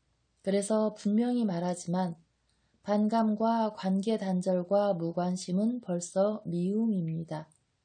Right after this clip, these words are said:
다만 이것들이 사랑이 아니라는 것 때문입니다. 사랑의 반대가 미움입니다.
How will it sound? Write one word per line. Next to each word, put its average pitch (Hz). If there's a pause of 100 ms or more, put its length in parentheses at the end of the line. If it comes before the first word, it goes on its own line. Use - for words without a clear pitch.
(1000)
다만 190
이것들이 220
사랑이 262
아니라는 202
것 240
때문입니다. 180 (1400)
사랑의 277
반대가 214
미움입니다. 175